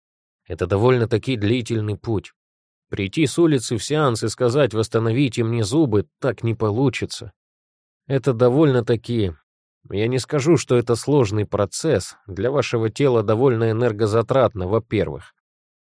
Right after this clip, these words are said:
Во-вторых, нужен мощный энергетический импульс, поток. Рост зуба — это длительный процесс и важный процесс. Это интимный процесс для каждого человека.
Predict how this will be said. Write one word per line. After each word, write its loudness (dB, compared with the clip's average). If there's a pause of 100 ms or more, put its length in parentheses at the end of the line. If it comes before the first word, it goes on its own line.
(100)
Во-вторых, 0
нужен 2
мощный 0
энергетический -2
импульс, -4
поток. -2 (460)
Рост -2
зуба — 0
это 0
длительный -2
процесс -4
и -8
важный 0
процесс. -2 (400)
Это 0
интимный 0
процесс 0
для -2
каждого -2
человека. -2